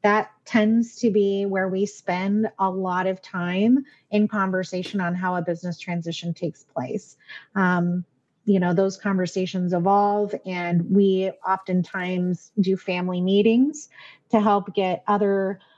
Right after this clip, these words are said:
um, individuals' frame of mind around the plan. Um, but that can take a lot of time, and, and business owners might not be considering that.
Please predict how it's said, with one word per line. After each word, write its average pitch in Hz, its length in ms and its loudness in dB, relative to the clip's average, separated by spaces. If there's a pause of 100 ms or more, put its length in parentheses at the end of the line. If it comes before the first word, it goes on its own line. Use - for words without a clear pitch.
(160)
um, 190 160 0
individuals' 190 1000 0
frame 196 240 2
of 185 140 -2
mind 180 460 -2
around 175 280 -4
the 180 80 -2
plan. 170 680 -4 (340)
Um, 165 280 -2
but 185 100 -6
that 220 160 0
can 220 140 2
take 208 160 -4
a 180 40 -2
lot 165 160 0
of 165 120 -6
time, 170 340 -4
and, 165 200 -6
and 202 140 4
business 233 380 2
owners 208 260 0
might 196 360 0
not 185 180 -2
be 196 120 0
considering 170 540 -4
that. 117 200 -8